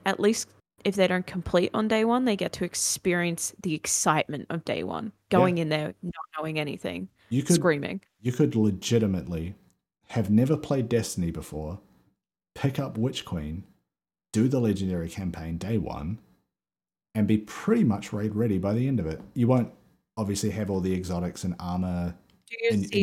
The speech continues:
Speaker 1: seasonal
Speaker 2: toolbox.
Speaker 1: seasonal pinnacles, and you're pretty much there.
Speaker 2: Yeah.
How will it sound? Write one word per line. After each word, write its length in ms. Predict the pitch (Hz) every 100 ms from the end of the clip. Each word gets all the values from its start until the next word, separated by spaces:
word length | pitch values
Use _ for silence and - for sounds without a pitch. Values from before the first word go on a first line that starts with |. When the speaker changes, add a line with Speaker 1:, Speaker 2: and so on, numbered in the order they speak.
| 180
Speaker 1:
seasonal 260 | 175 196 95
Speaker 2:
toolbox. 460 | 90 170 - - - _ _ _ _ _ _
Speaker 1:
seasonal 640 | - 220 214 214 208 208 208
pinnacles, 960 | - 202 190 - 185 180 175 185 - - _ _ _
and 140 | 196 190
you're 80 | 185
pretty 200 | 202 185
much 260 | 170 -
there. 300 | 175 170 175 - _ _
Speaker 2:
Yeah. 200 | 123 104